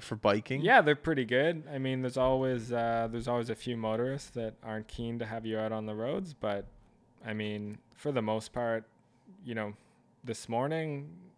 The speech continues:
Speaker 2: no real close calls, and everyone was pretty, you know, gave me some space, so that's good.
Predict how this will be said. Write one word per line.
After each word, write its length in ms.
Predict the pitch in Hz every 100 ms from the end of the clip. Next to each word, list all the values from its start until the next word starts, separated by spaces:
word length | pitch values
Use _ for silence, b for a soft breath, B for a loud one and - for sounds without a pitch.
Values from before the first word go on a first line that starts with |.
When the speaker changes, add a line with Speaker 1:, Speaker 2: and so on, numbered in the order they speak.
| - 196 165 135
Speaker 2:
no 340 | 117 123 131
real 260 | 135 135 135
close 320 | - 131 135
calls, 600 | - 127 135 139 135 131
and 220 | 117 113 120
everyone 360 | 117 120 120
was 140 | 120 -
pretty, 640 | - 120 120 120 117 117 -
you 100 | 117
know, 140 | 117
gave 180 | 113 117
me 80 | 117
some 160 | -
space, 340 | 113 - 123 156
so 140 | -
that's 220 | 113 110 -
good. 220 | 120